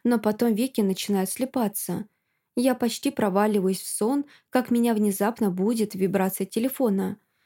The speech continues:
Беру его в руку и читаю входящее. От Саши. «Саша».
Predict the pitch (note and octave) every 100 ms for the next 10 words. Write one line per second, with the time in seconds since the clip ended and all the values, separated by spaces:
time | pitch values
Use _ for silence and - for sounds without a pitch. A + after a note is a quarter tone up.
0 | _ _ A#3+ B3 C#4 D4 B3 G#3 F#3+ G3
1 | C#4+ - G3+ - - G#3 G3+ C#4 C4+ B3+
2 | G#3 - F#3 G3+ _ _ - A#3 - -
3 | G3 - - G3 G#3 _ _ _ _ _
4 | _ _ - - G#3 G3 - F#3+